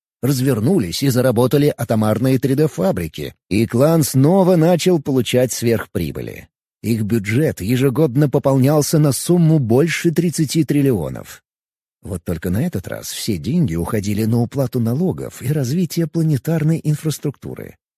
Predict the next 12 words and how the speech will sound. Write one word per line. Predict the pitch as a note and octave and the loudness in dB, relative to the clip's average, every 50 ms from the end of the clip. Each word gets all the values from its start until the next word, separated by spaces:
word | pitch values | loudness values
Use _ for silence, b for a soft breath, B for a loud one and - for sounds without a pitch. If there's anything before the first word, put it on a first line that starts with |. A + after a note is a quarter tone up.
| _ _ _ | _ _ _
Как | - A#2 A2 - | -4 -4 -4 -2
теперь | - B2 A2 A#2+ A#2+ A#2 A2 | -2 -2 0 0 0 -2 -2
стало | - - A#2 A2 A2+ A#2 A2 | -2 -2 -2 0 0 0 -2
известно | G2+ A2 A#2 A2+ G#2 - A#2 G#2+ | 0 0 -2 -2 0 -2 -2 -2
Ване, | B2 F3+ F3+ B2 F#2+ C2 B1 - - _ _ | 0 0 0 0 -2 -6 -10 -12 -14 _ _
построить | - F3+ E3+ - - - F3+ F3+ C#3+ A#2 G#2+ F#2+ - - A#2+ | -6 -4 -4 -4 -6 -2 0 2 2 2 2 0 -2 -2 -2
на | A#2 A#2 A#2 | -2 0 2
дикой | A#2 C3+ - B2 A#2 | 2 0 2 0 -2
планете | - A2+ A2+ A#2 C#3 C#3 A2+ - C3 A#2+ D#3 | 0 0 0 2 2 2 2 0 0 0 0
инфраструктуру | D3+ - - C3 A#2 - - C3 B2 - - D#3 D3+ C3+ B2 A2+ | 0 0 0 -2 -4 -2 -2 -4 -4 -2 0 0 2 2 2 0
с | - - | 0 -2
нуля, | A#2 G#2 G#2 A2+ F3 G3 C#3+ D#2 A#1+ - | 0 0 0 2 2 0 0 -2 -4 -8